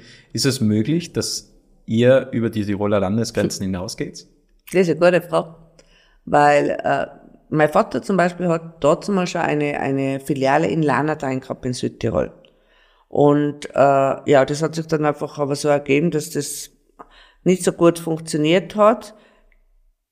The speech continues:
Speaker 2: Ich hab die Erfahrung gemacht, dass es gut ist, wenn man da arbeitet, wo man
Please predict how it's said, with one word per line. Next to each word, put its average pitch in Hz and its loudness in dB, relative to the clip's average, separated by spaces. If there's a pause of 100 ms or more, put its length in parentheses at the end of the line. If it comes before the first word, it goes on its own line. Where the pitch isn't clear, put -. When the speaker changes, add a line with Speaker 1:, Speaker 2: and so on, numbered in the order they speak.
(1040)
Speaker 2:
Ich 247 6
hab 254 2
die 208 4
Erfahrung 190 4
gemacht, 196 -2
dass 170 -8
es - -10
gut - -4
ist, 233 -2
wenn 170 4
man 156 0
da 156 0
arbeitet, 170 2
wo 156 -2
man 151 -2